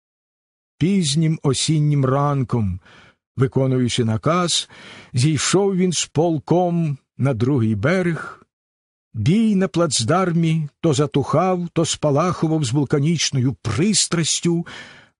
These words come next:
але був десь далеко.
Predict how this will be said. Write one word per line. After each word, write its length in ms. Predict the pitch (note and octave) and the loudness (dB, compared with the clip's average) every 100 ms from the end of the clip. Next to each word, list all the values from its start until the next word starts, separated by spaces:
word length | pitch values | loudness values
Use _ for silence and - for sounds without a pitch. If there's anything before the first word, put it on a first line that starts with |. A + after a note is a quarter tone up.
| _ | _
але 300 | D3+ F#3+ E3+ | -2 0 0
був 340 | C#3 C3+ D#3 C3+ | 0 0 0 0
десь 580 | G#2+ A#2+ - - - _ _ _ _ - | 0 0 -2 -8 -14 _ _ _ _ -10
далеко. 840 | G2+ G2+ F2 E2+ E2+ - - - | -4 -2 0 0 -2 -6 -20 -20